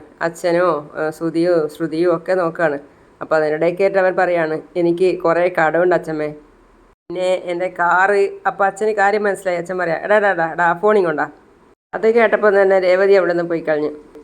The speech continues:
"അമ്മേ, അമ്മയുടെ ആഗ്രഹം പോലെ തന്നെ എല്ലാം നടക്കും. ഞാൻ പിന്നെ വിളിക്കാം അമ്മേ." "ആ, ഉം, ശരി മോനെ, ശരി." ഫോൺ വെച്ചിട്ട് അച്ഛൻ സച്ചി എടുത്ത് പറയാണ്, "കടം, കടം, കടം. എപ്പോഴും നിനക്ക് അതേ പറയാനുള്ളൂ." ആ രേവതി കൊച്ചിൻ്റെ മുഖത്തുള്ള സന്തോഷം ഇല്ലാണ്ടാക്കി. "ചെല്, ചെല്, ചെല്,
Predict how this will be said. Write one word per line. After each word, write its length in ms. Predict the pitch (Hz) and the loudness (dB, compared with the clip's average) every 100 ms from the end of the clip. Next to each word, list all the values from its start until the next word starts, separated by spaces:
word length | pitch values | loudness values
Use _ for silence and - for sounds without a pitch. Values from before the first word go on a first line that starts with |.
| - _ - | -20 _ -10
"അമ്മേ, 340 | 190 196 160 147 - | -2 0 0 -6 -4
അമ്മയുടെ 380 | 185 190 220 214 | -2 2 2 4
ആഗ്രഹം 520 | 196 185 190 196 208 | 4 2 0 -4 -2
പോലെ 240 | 196 190 190 | -2 0 0
തന്നെ 160 | 180 | 0
എല്ലാം 220 | 165 175 | 0 -2
നടക്കും. 380 | 175 156 - 156 - | 0 -4 -4 -8 -4
ഞാൻ 160 | 196 208 | -2 2
പിന്നെ 200 | 208 196 | 2 4
വിളിക്കാം 340 | 196 170 170 156 | 2 0 0 0
അമ്മേ." 280 | 156 156 160 - | -2 -6 -8 -4
"ആ, 340 | 156 147 147 147 _ - _ _ _ _ - | -2 -2 -4 -10 _ -20 _ _ _ _ -6
ഉം, 240 | 208 165 165 - | -2 -2 -2 2
ശരി 220 | 233 240 | 4 4
മോനെ, 360 | 208 170 160 160 _ - - | 2 0 -2 -8 _ -20 -8
ശരി." 240 | 175 151 - - - - _ _ 214 | -6 -6 -12 -20 -20 -20 _ _ -2
ഫോൺ 160 | 220 | 2
വെച്ചിട്ട് 340 | 240 226 220 214 | 4 4 2 4
അച്ഛൻ 280 | 196 196 202 | 2 2 0
സച്ചി 280 | 196 180 | -2 -2
എടുത്ത് 180 | 190 185 | -4 0
പറയാണ്, 460 | 180 175 165 160 160 - - | 0 2 0 0 -4 -6 0
"കടം, 200 | 202 220 214 | 0 2 2
കടം, 180 | 196 190 | 2 2
കടം. 360 | 175 165 151 - | 0 0 -2 -6
എപ്പോഴും 360 | 180 240 233 | -2 2 4
നിനക്ക് 220 | 214 208 | 2 2
അതേ 160 | 196 202 | 2 2
പറയാനുള്ളൂ." 520 | 196 180 185 185 196 285 - - _ _ _ _ - | 2 0 0 2 0 0 -6 -20 _ _ _ _ -10
ആ 140 | 170 - | -10 -4
രേവതി 340 | 180 190 208 214 | 0 2 4 4
കൊച്ചിൻ്റെ 380 | 208 202 196 | 2 0 -2
മുഖത്തുള്ള 420 | 190 170 175 190 180 | 0 0 0 0 0
സന്തോഷം 500 | 175 165 190 214 202 | 0 0 2 2 0
ഇല്ലാണ്ടാക്കി. 460 | 151 139 143 143 | 0 -2 -6 -10
"ചെല്, 760 | - - _ _ _ _ - 262 | -16 -18 _ _ _ _ -12 -6
ചെല്, 160 | 254 | -6
ചെല്, 240 | 247 240 | -2 -2